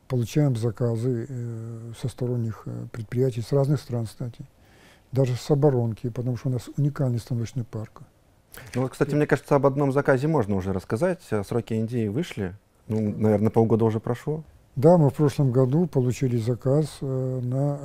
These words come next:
Speaker 1: электромобиль. А в России не смогли, э, спроектировали, не смогли сделать электромобиль.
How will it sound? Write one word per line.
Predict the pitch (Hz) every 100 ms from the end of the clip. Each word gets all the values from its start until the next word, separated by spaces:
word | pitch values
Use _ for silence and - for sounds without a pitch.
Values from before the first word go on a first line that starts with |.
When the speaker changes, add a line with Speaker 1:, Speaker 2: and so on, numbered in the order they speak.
| 127
Speaker 1:
электромобиль. | 123 131 123 110 104 98 - _ _ _ _ _ - _ - - - - - _ -
А | 131 123 123 120
в | 131
России | 143 - 202 175 127
не | 127
смогли, | - 143 147 165 156 131
э, | 135 123 120 120 123
спроектировали, | - 160 - 226 190 143
не | 147
смогли | - 151 170 147
сделать | 151 135 127
электромобиль. | 127 127 131 131 117 98